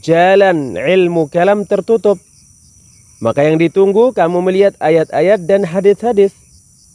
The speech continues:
Namun kamu tidak bisa menguasai dirimu, kamu takjub. Takjub bukan karena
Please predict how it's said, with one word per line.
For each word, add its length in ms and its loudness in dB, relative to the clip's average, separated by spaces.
Namun 360 0
kamu 440 -4
tidak 360 -4
bisa 720 0
menguasai 680 -2
dirimu, 560 -2
kamu 400 -2
takjub. 360 -2
Takjub 320 -4
bukan 320 -2
karena 560 -2